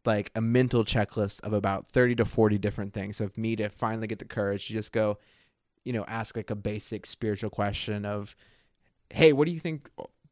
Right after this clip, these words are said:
life is about? What do you think happens? Like, wh-, what do you think this is all about? What are we all doing?" Not even like, "Hey, what do you think about Jesus?" You know, for me, and I recognize I'm not saying my way is the right way. It's, it's certainly not.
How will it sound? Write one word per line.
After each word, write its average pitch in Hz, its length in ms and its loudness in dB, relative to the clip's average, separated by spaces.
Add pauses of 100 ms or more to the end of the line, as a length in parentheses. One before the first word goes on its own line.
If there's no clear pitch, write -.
(160)
life 147 440 4
is 107 180 -2
about? 95 680 -4
What 113 160 -2
do 117 40 0
you 120 80 0
think 123 180 -4
happens? 139 840 -4 (220)
Like, 120 160 -4
wh-, 120 140 -8
what 120 120 -6
do 135 60 -2
you 139 60 -4
think 135 140 -4
this 120 120 -4
is 120 80 -4
all 131 320 4
about? 127 380 4
What 123 100 4
are 127 60 2
we 131 100 2
all 123 100 4
doing?" 127 280 4 (200)
Not 208 140 6
even 190 220 4
like, 127 260 6 (240)
"Hey, 135 140 8
what 135 120 10
do 139 60 6
you 143 60 6
think 123 160 0
about 107 200 2
Jesus?" 113 720 4
You 123 120 0
know, 117 340 2 (560)
for - 220 0
me, 123 680 2 (580)
and 117 120 0
I - 20 4
recognize 113 520 4
I'm 110 80 -2
not 107 180 -2
saying 107 180 -2
my 101 140 -4
way 92 180 -4
is 95 200 -6
the 104 100 -8
right 85 220 -4
way. 90 140 -4
It's, 90 400 -6
it's - 180 -6
certainly 101 340 2
not. 101 280 -4